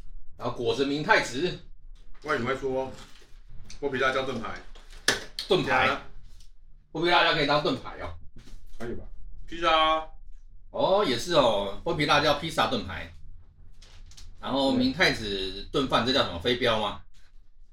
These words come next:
Speaker 2: 你要当飞镖，我是不反对。
Speaker 1: 飞镖，然后上面可-，的虾可以，可以飞出去这样。因为这是什么？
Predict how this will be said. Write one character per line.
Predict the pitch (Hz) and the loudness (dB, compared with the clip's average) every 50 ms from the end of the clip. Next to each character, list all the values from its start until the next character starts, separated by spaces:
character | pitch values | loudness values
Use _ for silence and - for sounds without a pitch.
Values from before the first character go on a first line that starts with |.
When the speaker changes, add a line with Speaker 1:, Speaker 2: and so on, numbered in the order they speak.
| - - - - - - - - - - | -20 -20 -20 -18 -16 -16 -16 -16 -14 -12
Speaker 2:
你 | - - | -10 -4
要 | 120 135 | -2 -2
当 | 156 160 | -2 0
飞 | 170 160 | -2 -2
镖， | 165 170 - | 0 0 -2
我 | 135 | -2
是 | 135 143 | -2 -4
不 | 135 139 | -6 -10
反 | 110 104 - - | -12 -14 -14 -12
对。 | 120 113 101 - - - - - - - | -8 -8 -8 -8 -8 -10 -10 -12 -2 2
Speaker 1:
飞 | 165 160 156 | 4 4 6
镖， | 160 160 151 | 6 8 8
然 | 147 143 | 10 10
后 | 147 147 | 8 8
上 | 196 185 180 | 6 6 6
面 | 180 170 139 | 4 4 2
可-， | - 185 - | 0 -2 -2
的 | - 131 123 | 0 0 0
虾 | - - 151 147 | 2 4 4 6
可 | - 147 120 | 6 6 4
以， | 104 104 104 - | 2 2 0 -4
可 | - - | -2 0
以 | 131 120 120 | 0 0 0
飞 | - 120 113 | 0 -2 -2
出 | 110 113 107 | -2 -2 -4
去 | 87 107 92 | -6 -6 -6
这 | 87 90 | -6 -4
样。 | 87 85 85 - - - - - - - - - - | -4 -4 -6 -8 -12 -16 -16 -16 -16 -16 -18 -20 -10
因 | - 139 143 | -6 -2 0
为 | 139 131 | 2 2
这 | 131 135 | 2 0
是 | 120 139 131 117 | 0 0 0 -2
什 | 110 | -2
么？ | 95 92 87 87 | -4 -6 -6 -2